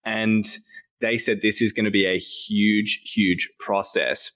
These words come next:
I didn't realize this, but an internal investigation within the army actually has its own set of rules.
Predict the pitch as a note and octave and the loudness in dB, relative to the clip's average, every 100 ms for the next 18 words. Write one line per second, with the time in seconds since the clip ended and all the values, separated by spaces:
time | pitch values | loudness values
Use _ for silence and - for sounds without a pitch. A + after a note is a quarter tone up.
0 | _ G#2+ A2 C3+ C#3+ F2+ F#2+ A2+ A#2 G#2+ | _ -2 0 2 0 0 0 2 2 2
1 | F#2 F2+ - A#1+ - - - - - - | 0 -2 -2 0 0 -2 -2 -2 -2 -2
2 | A2+ A2+ - - A#2 A#2 C3 B2+ C#3+ D#3 | -2 -2 -6 -2 -2 2 2 2 0 2
3 | F3 D3+ G#2+ G2+ - F#2+ G2 G#2+ - F#2 | 2 2 0 0 0 0 0 2 0 2
4 | F#2+ F#2+ G#2+ G#2+ G#2 E2 G2 G2+ F2 C#2+ | 2 2 2 4 4 2 0 0 0 -2
5 | - G#2+ - C3+ B2+ A#2 - G#2+ G#2+ G#2+ | -4 -4 0 2 2 0 0 0 0 0
6 | G#2 F#2+ F#2+ F2 A#3+ - | 0 0 2 4 4 -2